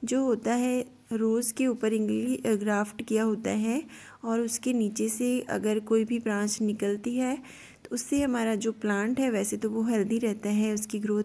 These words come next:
भी चलती रहती है, but उसमें जो ग्राफ्टेड किया जाता है उसमें फूल नहीं आ पाते हैं। तो ये मेन प्रॉब्लम होती है गुलाब ना आने की।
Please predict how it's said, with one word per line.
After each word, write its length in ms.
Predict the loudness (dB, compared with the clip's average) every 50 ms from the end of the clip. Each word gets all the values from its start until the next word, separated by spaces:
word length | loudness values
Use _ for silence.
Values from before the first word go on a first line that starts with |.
| -2 -4
भी 120 | -4 -4
चलती 440 | -2 -2 0 0 0 0 0 0 0
रहती 320 | 0 -2 -2 -2 -2 0
है, 200 | 0 0 0 -2 -4 -8 -16 -16 -16 -16 -18 -18 -16 -8 -4 0
but 200 | 2 2 2 0 -2 -4
उसमें 560 | -2 -2 -2 -2 -2 0 0 2 2 2 2 2
जो 180 | 2 0 0
ग्राफ्टेड 580 | 2 0 0 0 -2 -2 -2 -4 -2 -2 -2 -4 -2
किया 260 | 0 0 2 2 2
जाता 300 | 0 0 -2 -2 -2 -2
है 180 | 0 0 0
उसमें 300 | 0 -2 -2 -2 -2 -2
फूल 400 | -2 -4 -2 -2 0 0 2 2
नहीं 400 | 2 2 2 2 2 2 2 2
आ 120 | 2 0 -2
पाते 360 | -2 -4 -4 -4 -2 -2 0
हैं। 240 | 0 0 -2 -4 -8 -14 -20 -20 -20 -20 -20 -20 -20 -16 -6 -2
तो 60 | 0
ये 260 | 0 2 2 2 4
मेन 320 | 2 2 2 2 0 0
प्रॉब्लम 360 | 0 0 0 0 0 0 0 0
होती 320 | 0 -2 0 0 0 2
है 80 | 2 2
गुलाब 500 | 2 2 2 2 2 2 0 0 0 0
ना 140 | 0 0
आने 360 | -2 -2 -2 -2 -2 -2 -4 -4
की। 200 | -6 -6 -8